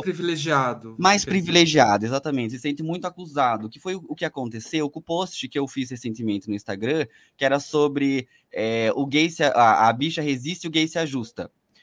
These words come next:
Speaker 2: Aquele post foi pra vários lugares, e, e vários problemas, porque parecia que, que se estava acusando o, o gay de alguma coisa, o sujeito gay de alguma coisa. E se estava pensando na categoria,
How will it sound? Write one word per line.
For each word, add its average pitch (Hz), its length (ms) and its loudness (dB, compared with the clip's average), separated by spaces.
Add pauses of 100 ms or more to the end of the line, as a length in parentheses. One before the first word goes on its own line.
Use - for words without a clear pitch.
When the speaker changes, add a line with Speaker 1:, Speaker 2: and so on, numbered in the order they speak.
(140)
Speaker 2:
Aquele 202 280 -2
post 156 580 0
foi 165 220 0
pra 165 120 -6
vários 160 320 0
lugares, 110 600 2 (300)
e, 131 100 -12 (140)
e 294 80 -10
vários 151 240 -2
problemas, 147 300 -4
porque 147 240 -10
parecia 156 340 -6
que, 165 320 -8
que - 160 -12
se - 140 -14
estava 143 580 0
acusando 151 840 -2
o, 104 840 -4
o - 40 -10
gay 120 180 -4
de 113 80 -4
alguma 110 240 -2
coisa, 98 640 -8
o 123 80 -12
sujeito 123 380 -8
gay 113 160 -4
de 107 80 -4
alguma 104 180 -4
coisa. 87 400 -10 (380)
E - 40 -10
se 165 60 -6
estava 180 220 -2
pensando 175 320 -6
na 180 100 -2
categoria, 175 720 -4